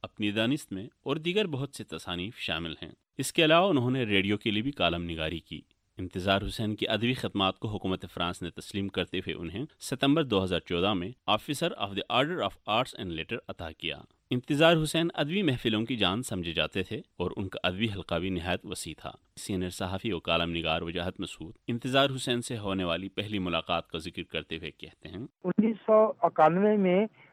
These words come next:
Speaker 2: میں انگریزی اخبار میں لکھتا تھا تو انتظار صاحب کسی ٹیم میں تھے جہاں پہ کچھ لوگوں نے بہت ہی کچھ نازیبا قسم کی باتیں اسٹیج سے کہیں، سرکاری لوگ تھے۔ تو میں نے ایک طنزیہ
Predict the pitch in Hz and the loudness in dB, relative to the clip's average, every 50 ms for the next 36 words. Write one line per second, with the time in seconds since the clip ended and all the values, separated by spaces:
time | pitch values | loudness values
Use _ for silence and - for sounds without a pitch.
0 | _ - 156 160 165 170 170 170 170 - - 160 156 156 156 151 170 190 180 - | _ -2 4 6 8 8 8 6 4 2 0 2 2 4 4 6 6 6 6 6
1 | - - 160 160 165 170 175 165 160 151 - - - 180 170 - 180 190 190 - | 6 8 8 8 8 6 4 2 0 0 -2 2 4 4 6 6 6 6 6 6
2 | 202 190 170 147 - 160 147 147 156 - - 175 170 180 185 170 - - 175 - | 2 2 0 2 6 8 8 8 8 6 4 6 6 6 6 4 0 -8 -8 -8
3 | 185 - _ - 170 160 185 190 180 - - 180 180 170 156 151 156 151 151 180 | -10 -12 _ -10 -8 -6 -6 -6 -6 -4 -4 -2 2 4 4 4 4 4 2 -2
4 | 170 - 170 - 151 147 147 139 151 170 185 202 92 80 - 135 135 - - 95 | -2 -4 -8 -4 -2 -2 2 4 4 4 4 2 4 4 4 4 4 2 -4 -6
5 | 104 95 - - - - - - - _ - - - - - 170 160 147 147 147 | -8 -8 -10 -14 -20 -20 -20 -20 -20 _ -10 -10 -10 0 4 8 8 10 10 10
6 | 143 139 139 147 151 151 147 147 143 135 135 143 143 143 160 160 160 160 - - | 10 8 6 4 2 2 4 6 6 8 8 6 8 8 8 6 6 2 -2 -6
7 | 170 147 165 156 135 131 123 120 - 156 156 - _ - 147 143 139 131 - 143 | -6 -4 0 4 6 6 6 6 4 -2 -4 -4 _ -2 0 0 0 -2 -4 -6
8 | 131 - 117 110 110 113 - _ - - - _ _ _ - 180 - - 143 131 | -4 -2 -4 -4 -4 -6 -10 _ -18 -20 -20 _ _ _ 4 4 6 6 4 4
9 | 143 147 131 117 104 - - - 113 120 131 160 151 151 160 170 180 196 196 175 | 4 4 2 2 -2 -4 -6 -6 -6 -2 0 0 4 6 6 6 6 6 4 2
10 | - - 208 214 208 175 202 196 180 | 0 -2 -2 -2 0 2 6 8 8